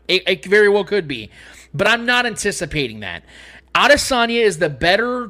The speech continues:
taller, longer, younger, more skilled fighter at the peak of his powers. That's bad news for anyone with a pulse, let alone Cannonier, who's the next one that's in, in line to fight him. I think Adesanya do-, dominates Cannonier and wins by unanimous decision.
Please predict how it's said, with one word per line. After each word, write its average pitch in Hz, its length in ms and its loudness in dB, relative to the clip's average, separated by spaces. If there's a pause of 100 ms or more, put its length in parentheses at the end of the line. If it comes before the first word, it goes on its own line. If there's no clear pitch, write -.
taller, 226 640 0
longer, 214 760 0
younger, 214 640 -2
more 170 240 -4
skilled 226 600 -4
fighter 175 480 0 (380)
at 180 220 2
the 214 80 -4
peak 226 320 -6
of 185 100 -4
his 269 220 -2
powers. 127 640 0 (880)
That's 226 400 2
bad 269 240 4
news 247 180 -4
for 208 140 -4
anyone 170 340 -4
with 151 120 -4
a 147 60 -2
pulse, 131 500 -4
let 165 200 0
alone 185 220 -2
Cannonier, 165 460 0
who's 156 200 0
the 165 80 -4
next 165 280 -2
one 165 200 -4
that's 151 200 -8
in, 160 140 -8
in 160 160 -6
line 151 340 -4
to 151 120 -6
fight 147 300 -2
him. 104 180 -16 (540)
I 196 180 4
think 247 160 -4
Adesanya 214 560 -2
do-, 185 220 -2
dominates 196 440 -2
Cannonier 180 480 -4
and 160 120 -6
wins 170 200 -8
by 170 100 0
unanimous 156 520 -4
decision. 143 680 -8